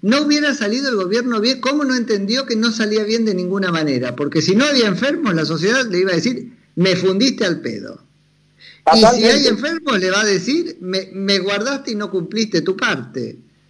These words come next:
Speaker 1: Es endemoniado
Speaker 2: Exacto.
Speaker 1: el dilema. Y ellos no vieron,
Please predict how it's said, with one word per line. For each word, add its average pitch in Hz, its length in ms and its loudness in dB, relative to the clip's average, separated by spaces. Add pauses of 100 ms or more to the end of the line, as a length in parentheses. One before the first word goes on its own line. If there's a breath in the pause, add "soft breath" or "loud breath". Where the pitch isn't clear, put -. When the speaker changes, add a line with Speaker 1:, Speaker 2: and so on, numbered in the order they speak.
(100)
Speaker 1:
Es 247 160 2
endemoniado 208 580 4
Speaker 2:
Exacto. 165 80 4
Speaker 1:
el 143 80 0
dilema. 127 580 -4
Y 208 120 -4
ellos 262 220 -2
no 208 160 0
vieron, 247 440 0